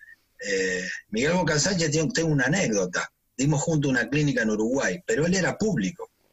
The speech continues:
Él no tenía que dar la clínica. El entrenador que tenía que dar la clínica, que era argentino,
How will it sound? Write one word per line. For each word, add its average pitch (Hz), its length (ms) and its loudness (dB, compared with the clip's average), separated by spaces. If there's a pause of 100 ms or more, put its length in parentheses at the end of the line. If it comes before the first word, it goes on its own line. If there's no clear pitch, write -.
(500)
Él 147 160 2
no 165 100 2
tenía 175 320 0
que - 80 0
dar 101 120 0
la - 140 -2
clínica. - 380 -10 (500)
El 110 160 0
entrenador 127 540 0
que 165 100 0
tenía 135 220 0
que 131 80 0
dar 131 120 2
la 123 140 0
clínica, 110 400 0
que 92 80 -2
era 104 120 0
argentino, 113 600 -4